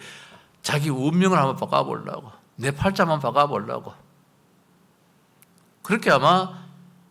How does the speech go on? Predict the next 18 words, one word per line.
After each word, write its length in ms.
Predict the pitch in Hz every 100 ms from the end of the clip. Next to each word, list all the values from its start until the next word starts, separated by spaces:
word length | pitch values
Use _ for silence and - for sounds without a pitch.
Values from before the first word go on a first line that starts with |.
| _ -
예수님을 680 | 104 113 143 117 101 113 - - -
따라다녔던 720 | 143 117 127 120 113 127 123
한 260 | 107 104
모습이었다 680 | 104 143 117 98 - 95 95 110
그래 120 | 120
봅니다. 460 | 104 110 - - _ _ - - - -
오늘날도 480 | 151 156 123 107
마찬가지겠지요. 840 | 95 92 104 110 120 104 87 90 110 - - _ _
오늘날도 840 | 135 110 107 104 98 107 165 175 - - - - - - -
예수를 420 | 139 156 170 143
왜 100 | 131
믿느냐? 880 | 143 135 120 110 95 98 101 98 - - -
뭐 360 | 151 139 147
성공하려고, 800 | 143 - 165 170 156 175 175 131 - - -
잘 240 | - 127
되려고, 380 | 135 160 165 123
복 160 | 170 175
받으려고, 680 | 214 190 127 117 139 117